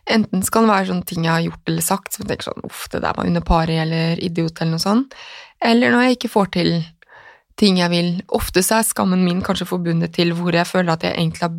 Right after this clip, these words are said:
burde være, versus der jeg er, for eksempel. Men jeg prøver jo å løfte i boken det med at alt ikke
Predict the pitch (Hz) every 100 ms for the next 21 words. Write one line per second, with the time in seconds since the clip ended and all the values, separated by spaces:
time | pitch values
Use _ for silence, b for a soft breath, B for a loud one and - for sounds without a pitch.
0 | 175 190 170 165 160 160 208 - - b
1 | b b 208 202 - 190 180 175 175 175
2 | 165 190 - - 202 - 170 165 196 233
3 | _ B B B B B B B 247 247
4 | 247 - 262 269 208 214 214 202 208 220
5 | - - 190 175 165 165 196 190 170 175
6 | 185 - 175 170 185 - - - - 185